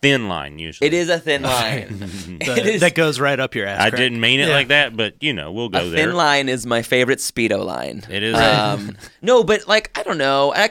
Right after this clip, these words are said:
Speaker 2: I guess al-, it's also partially, like, part of my, like, journey to be more comfortable naked.
Speaker 3: Right.
Speaker 2: I want to be comfortable naked. I'm going to Greece this summer, and I'm, like,
Speaker 1: Mm-hmm.
Speaker 2: gonna try to force myself to go to a nude beach. Um, because
Speaker 1: Why?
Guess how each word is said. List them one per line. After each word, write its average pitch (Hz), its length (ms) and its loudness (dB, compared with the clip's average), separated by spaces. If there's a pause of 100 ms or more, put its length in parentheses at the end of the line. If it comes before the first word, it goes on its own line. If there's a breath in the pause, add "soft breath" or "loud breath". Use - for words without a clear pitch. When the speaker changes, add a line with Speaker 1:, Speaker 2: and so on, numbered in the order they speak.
Speaker 2:
I 233 120 2
guess 254 180 0
al-, 185 160 4
it's - 140 -2
also 185 240 0
partially, 151 340 0
like, 120 220 -2
part 127 180 2
of 123 80 -2
my, 120 140 2
like, 113 220 -2 (280 loud breath)
journey 131 320 -2
to 127 80 -2
be 123 140 -2
more 120 180 0
comfortable 120 500 -4
naked. 147 540 -4 (140)
Speaker 3:
Right. 120 320 -2 (100)
Speaker 2:
I 143 120 4
want 139 360 0
to 180 80 -6
be 160 80 -8
comfortable 156 460 -4
naked. 147 360 -2
I'm 117 140 0
going 107 220 -4
to 107 80 -6
Greece 101 260 -4
this 120 160 -10
summer, 117 340 -2
and 139 120 -4
I'm, 104 100 -6
like, 101 160 -6
Speaker 1:
Mm-hmm. 80 140 -16
Speaker 2:
gonna 104 180 -8
try 107 160 -4
to 101 80 -8
force - 260 -6
myself 107 300 -4
to - 80 -20
go 104 140 -2
to 107 100 -4
a 104 60 -4
nude 107 240 -4
beach. 113 340 -2 (460 loud breath)
Um, 110 460 0
because 156 360 0
Speaker 1:
Why? 90 280 -2